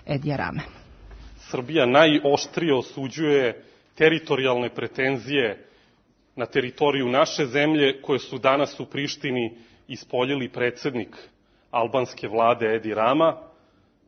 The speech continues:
Speaker 2: i pojedini drugi albanski predstavnici. Umesto podelama, umesto svađi i umesto stalnom izazivanju,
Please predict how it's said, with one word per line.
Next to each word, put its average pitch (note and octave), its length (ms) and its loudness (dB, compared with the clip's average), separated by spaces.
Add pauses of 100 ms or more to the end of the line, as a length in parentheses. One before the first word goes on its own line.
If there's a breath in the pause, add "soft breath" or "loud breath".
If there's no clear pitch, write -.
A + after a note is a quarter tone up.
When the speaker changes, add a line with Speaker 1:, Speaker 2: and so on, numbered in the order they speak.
(140)
Speaker 2:
i B2+ 300 -6
pojedini B2+ 420 2
drugi C#3 340 -2
albanski D3+ 540 4
predstavnici. D3 920 -2 (920 soft breath)
Umesto C3+ 760 0 (280)
podelama, D#3 720 8 (580)
umesto C3+ 400 -4
svađi C#3+ 720 2
i D3 140 -6
umesto C#3 340 -2
stalnom D#3+ 500 2
izazivanju, C3+ 720 -2